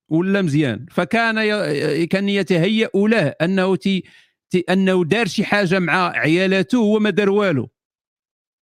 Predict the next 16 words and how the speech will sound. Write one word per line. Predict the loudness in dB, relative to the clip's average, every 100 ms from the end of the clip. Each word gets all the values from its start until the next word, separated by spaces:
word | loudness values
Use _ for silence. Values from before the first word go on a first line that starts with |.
| _
كان | -2
تيتهيأ | -2 0 2 2 0 0
ليه | 0 0 0
أنه | 0 0 -2
دار | -4
شي | -2 -2
حاجة، | 0 0 0
هو | 0 0
ما | -2
دار | 0 0
والو | 0 -2 -4 -4
من | -4 -2
أثر | -4 -2
السحر | -6 -4 -6 -4 -10 _ _ _
اللي | -2 -2
تسحر. | -4 -4 -4